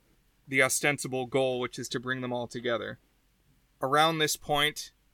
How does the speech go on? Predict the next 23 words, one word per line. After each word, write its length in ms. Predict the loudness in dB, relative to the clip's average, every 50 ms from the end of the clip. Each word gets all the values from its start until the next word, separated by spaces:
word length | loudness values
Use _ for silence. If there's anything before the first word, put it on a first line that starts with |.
| -20 -20 -20 _ _ _ _ _ _ 0
Bess 320 | 6 6 6 6 6 0
blurts 560 | -4 -6 -6 0 2 2 2 2 0 -2 -2 4
out 520 | 6 8 8 8 6 2 -2 -10 -16 -18 _ _ _ _ _ _ _ -6
the 140 | -4 -4
real 640 | -4 -2 -4 -4 2 4 4 4 4 2 -2 -6 -12 _ _ _ _ _ _ _ _ _ _ -6
version, 580 | -2 0 0 0 0 -2 -4 -6 -6 -6 -12 -18 _ _ _ _ _ _ _ _ _
the 460 | -6 -6 -4 -6 -8 -12 -12 -14 -14 -16 _ _ _
alternate 540 | 4 4 4 4 2 -2 2 2 2 2 2 _ _ _ _ _ _ _ -16
B-side 680 | -10 -8 -6 -6 -4 -2 0 4 6 6 8 8 6 4
of 100 | 2 0
this 180 | 0 -2 -2
Rashomon 640 | -2 2 4 4 4 4 2 -4 -4 -4 -6 -6 -6
scene 540 | -6 -6 -6 -6 -8 -8 -10 -10 -12 -12 -14 -12 _
of 260 | -6 -4 -4 -4 -8 -12
what 540 | -16 -12 -2 2 2 2 2 0 -10 -18 -20 _ _ _ _ _ _
was 220 | -2 0 0 0 -2
really 300 | -2 -2 0 2 0 0
going 340 | 2 2 2 2 0 -2 -4
on 440 | -4 -2 -2 -2 -2 -4 -8 -12 -16 _ _ _ _ _ _ _ _
at 220 | 2 2 2 2
that 200 | -2 -2 -2 -2
yard 340 | -2 0 0 2 0 0 -2
sale. 420 | -2 -2 0 -2 -2 -2 -6 -10